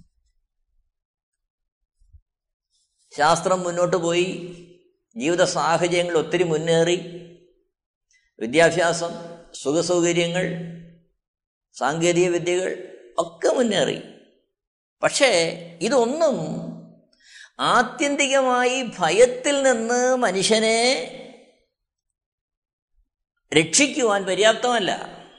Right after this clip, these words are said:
കാര്യം സമ്പന്നനാകട്ടെ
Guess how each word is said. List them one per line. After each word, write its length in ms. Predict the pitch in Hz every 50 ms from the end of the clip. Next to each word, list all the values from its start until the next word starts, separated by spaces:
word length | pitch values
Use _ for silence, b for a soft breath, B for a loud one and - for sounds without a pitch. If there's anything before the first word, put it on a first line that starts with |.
| _ _ _ _ _ _ _ _ _ _ _ _ _ _ _ _ _ _ _ _ _ _ _ _ _ _ _ _ _ _ _ _ _ _ _ _ _ _ _ _ _ _ _ _ _ _ _ _ _ _ _ _ _ _ _ _ _ _ _ _ _
കാര്യം 460 | 139 160 202 240 254 277 277 254 226 220 247 - - - - - - - - - - _ _ _ _ _ _
സമ്പന്നനാകട്ടെ 1000 | - - 151 170 190 202 233 240 233 247 247 240 233 226 226 220 226 - 226 226